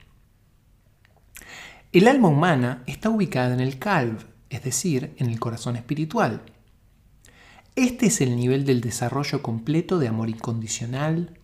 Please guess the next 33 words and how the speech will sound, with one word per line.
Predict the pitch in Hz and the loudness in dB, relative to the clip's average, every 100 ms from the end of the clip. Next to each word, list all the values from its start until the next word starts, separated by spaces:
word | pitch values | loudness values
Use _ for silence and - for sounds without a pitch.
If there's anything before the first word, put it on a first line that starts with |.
| - | -8
compasión | 120 113 117 - 127 120 127 - | -6 -6 -6 -2 0 0 -2 -2
y | 135 | 0
misericordia. | 127 143 147 156 226 220 107 - - _ _ _ - _ _ _ - - - - - | 0 0 -2 0 -2 -2 -6 -10 -20 _ _ _ -20 _ _ _ -20 -20 -20 -20 -4
El | 135 | 0
amor | 123 147 220 | 2 4 4
existe | 220 - 170 160 - 180 175 | 2 0 -2 -2 0 0 0
en | 127 | 0
una | 135 127 | 0 0
forma | 147 135 123 | 0 0 0
más | 120 151 160 | 0 0 2
básica | 170 180 - 180 202 208 | 2 2 0 0 0 0
en | |
el | 123 | -2
alma | 110 117 117 | -4 -6 -4
animal, | 131 202 175 110 - - _ _ - - - | 0 2 2 -2 -10 -20 _ _ -20 -20 -2
en | 208 | 2
el | 214 | 4
amor | 220 247 262 | 6 4 4
y | |
cuidado | 247 165 147 160 175 | 4 6 6 6 4
que | 147 | 2
los | 117 | 0
animales | 120 120 120 127 127 | 0 0 0 -2 -2
tienen | 139 123 | -2 0
por | 139 | -2
sus | 139 175 | -4 -6
crías. | - 247 180 - - - _ _ _ _ _ - - - - - | -4 -2 -2 -4 -12 -20 _ _ _ _ _ -20 -20 -20 -20 -2
Pero | 127 113 | 0 0
el | 113 | -2
amor | 113 127 151 147 | 0 2 4 4
y | |
la | 127 117 | 0 -2
compasión | 120 113 113 - 147 143 | -4 -4 -4 -2 0 -2